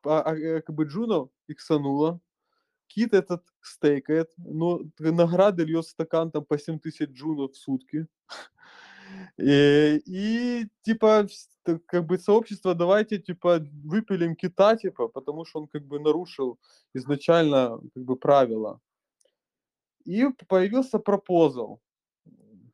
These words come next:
Началось много споров, некоторые говорили "нет", кто-то говорил "да". В итоге, э,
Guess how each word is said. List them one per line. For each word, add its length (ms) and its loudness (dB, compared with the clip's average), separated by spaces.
Началось 500 -2
много 340 4
споров, 640 -2
некоторые 540 -4
говорили 420 -4
"нет", 380 -6
кто-то 280 -4
говорил 480 -2
"да". 400 2
В 120 -6
итоге, 720 2
э, 580 0